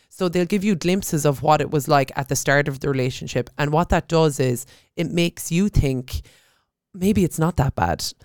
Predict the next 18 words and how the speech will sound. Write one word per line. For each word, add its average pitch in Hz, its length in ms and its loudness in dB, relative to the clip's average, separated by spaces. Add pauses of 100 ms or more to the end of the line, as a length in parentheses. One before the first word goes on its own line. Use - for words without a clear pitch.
(240)
You 170 60 -2
know, 160 140 2
maybe 202 480 2
it 196 80 4
is 240 180 4
in 160 100 2
my 131 180 2
head. 127 440 -2
Maybe 196 580 0
he 214 340 0
is 269 120 -2
just - 240 2
having 123 300 2
a 113 60 0
bad 107 280 0
day," 107 260 -2
you 120 220 2
know? 151 300 4